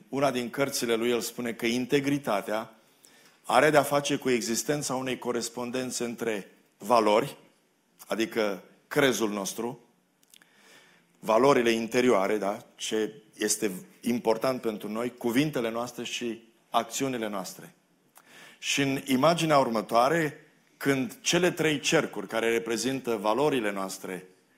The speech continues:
cuvintele noastre și acțiunile noastre se suprapun,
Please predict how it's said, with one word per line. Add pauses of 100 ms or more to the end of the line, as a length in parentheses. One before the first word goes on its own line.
(180)
cuvintele
noastre
și
acțiunile
noastre
se
suprapun,